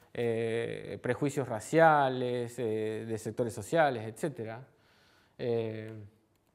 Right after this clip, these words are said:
tienden a una lengua universal convergente también, eso es, es a una lengua franca muy vinculada al inglés, por supuesto, ¿no? Eh,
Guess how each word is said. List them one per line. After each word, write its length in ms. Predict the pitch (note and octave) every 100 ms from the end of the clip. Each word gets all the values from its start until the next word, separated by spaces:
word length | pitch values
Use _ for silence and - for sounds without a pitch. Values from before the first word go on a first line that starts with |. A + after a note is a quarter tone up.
| _ _ _ - _ _ _
tienden 420 | F#3 F#3 F#3+ F#3
a 80 | F#3+
una 220 | E3 D#3+
lengua 720 | D#3 E3+ F3 F3 F3 F3 E3+ C#3+
universal 560 | C#3 C#3 C3+ D#3+ C#3+
convergente 560 | C#3 C3 B2 D#3+ B2+ G#2+
también, 360 | G#2+ G#2 G#2
eso 240 | B2+ - B2+
es, 340 | - - - -
es 380 | B2 - - -
a 60 | A2
una 180 | B2+
lengua 340 | B2+ C3+ C#3+ C3+
franca 960 | D3 D3 D3+ E3 C#3+ B2+ A#2+ A#2 A2
muy 460 | A2 G#2+ A2+ A#2+ C3
vinculada 400 | B2+ A#2 B2 A#2
al 80 | A2+
inglés, 300 | C#3 B2 A2
por 160 | G#2+
supuesto, 440 | G2+ A#2+ A#2+ G2 F#2
¿no? 220 | A#2 B2+ _ _ _ -
Eh, 600 | A#2+ A#2 A#2 A2+ A2 A2+